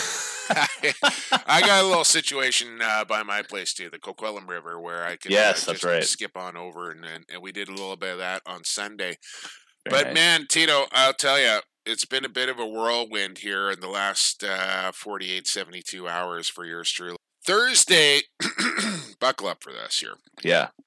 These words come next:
Speaker 1: Thursday, Queen's Park Arena, final game of the regular season, goes down between the Bellies and the Adnaks, and a lot on the line. Like, Coquitlam wins that game,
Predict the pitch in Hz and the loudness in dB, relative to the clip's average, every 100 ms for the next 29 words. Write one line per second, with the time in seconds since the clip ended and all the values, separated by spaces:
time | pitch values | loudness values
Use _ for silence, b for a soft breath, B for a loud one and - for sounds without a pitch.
0 | - - 151 180 170 143 123 120 - _ | -12 0 2 4 4 4 4 4 0 _
1 | _ - 139 127 - 117 104 98 87 87 | _ -8 -4 -4 0 2 2 -2 -6 -6
2 | 82 82 - 120 127 131 120 107 104 104 | -6 -8 -6 0 2 2 2 2 2 0
3 | - 104 117 107 113 104 98 98 95 95 | 0 4 4 4 2 2 2 2 -2 0
4 | - 85 78 78 82 80 78 _ _ _ | -2 -4 -8 -10 -10 -14 -20 _ _ _
5 | - 143 180 - 139 127 123 131 135 131 | 0 2 4 6 8 8 6 2 -2 0
6 | 117 123 139 139 131 104 120 113 110 110 | 4 4 6 4 4 2 2 2 4 2
7 | 101 85 78 76 - - - - 113 110 | 0 -4 -4 0 0 0 -2 0 2 4
8 | 110 107 104 - _ _ _ _ - 277 | 2 -2 -12 -18 _ _ _ _ 4 6
9 | 226 214 175 139 127 104 - _ 98 107 | 6 4 0 4 4 4 0 _ -6 -4
10 | 123 107 160 202 214 160 156 151 - 143 | -6 -6 -2 -2 -2 0 0 2 2 4
11 | 139 - 123 123 123 123 | 2 0 0 2 0 -2